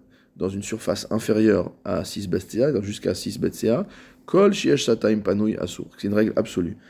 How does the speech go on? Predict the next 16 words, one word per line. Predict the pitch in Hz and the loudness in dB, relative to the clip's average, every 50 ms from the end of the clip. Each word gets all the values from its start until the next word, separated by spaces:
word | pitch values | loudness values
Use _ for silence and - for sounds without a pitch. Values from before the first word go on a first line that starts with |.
| - _ _ - | -20 _ _ 0
Dès | - 117 131 131 | 4 6 8 8
lors | 127 120 - | 8 6 4
qu'il | - 101 | 0 -2
y | 98 | 0
a | |
deux | 101 117 123 | 2 2 4
Betsata-, | 120 107 101 - - 98 95 - - - | 4 2 0 -2 -6 -6 -6 -8 -10 -10
qu'il | 98 - 101 | -6 -4 -2
y | 95 | 0
a | 92 90 - - | 0 -2 -2 -2
un | - 113 | -2 0
Betsataim | 107 104 101 - - 92 - 92 92 92 90 | 0 0 -2 -2 -4 0 0 2 2 2 0
qui | 87 - 95 | -4 -4 -6
n'est | 92 | -2
pas | - 92 | 2 2
utilisé, | 87 85 - - - - - 104 110 120 - | 2 2 0 -6 -10 -4 2 4 4 4 2